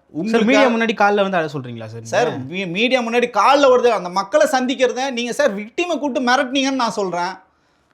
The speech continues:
Speaker 1: விக்டிமை கூப்பிட்டு நீங்க கால்லே விடலைங்க, அந்த விக்டிமை கூப்பிட்டு நீங்க மிரட்டியிருக்கீங்க,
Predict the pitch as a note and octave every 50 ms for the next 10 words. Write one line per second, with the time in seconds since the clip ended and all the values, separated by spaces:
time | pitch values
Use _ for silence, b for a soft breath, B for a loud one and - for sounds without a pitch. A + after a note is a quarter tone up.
0 | _ - - - - - D4+ C#4+ C#4 B3+ F#3 A3 G#3+ - A#3+ A3 G#3+ G#3+ G3 D#3
1 | - F#3 G3+ A3 A3+ A3+ A#3+ A3+ A3 G#3+ F#3+ F3+ F3 G3+ G#3 F#3+ F3 E3 G3 E3+
2 | - C4+ B3+ A3+ G3 F#3+ F#3+ F#3+ A3 A3 G#3+ G3 F3+ E3 F3 G3 A3 G#3 F#3+ G3+
3 | E3+ D3+ C#3+ C#3+ C#3 D3+ F3